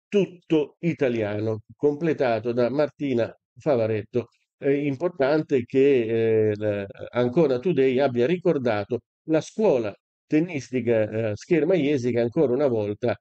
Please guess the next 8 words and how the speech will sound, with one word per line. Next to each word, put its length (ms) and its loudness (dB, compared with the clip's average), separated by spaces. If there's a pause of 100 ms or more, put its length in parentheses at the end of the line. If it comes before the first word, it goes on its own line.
(180)
centra 720 0
un 380 2
importantissimo 1400 -2 (200)
bersaglio. 800 -4 (280)
Eh, 600 2 (220)
qui 180 0
il 300 0
spacciatore 640 0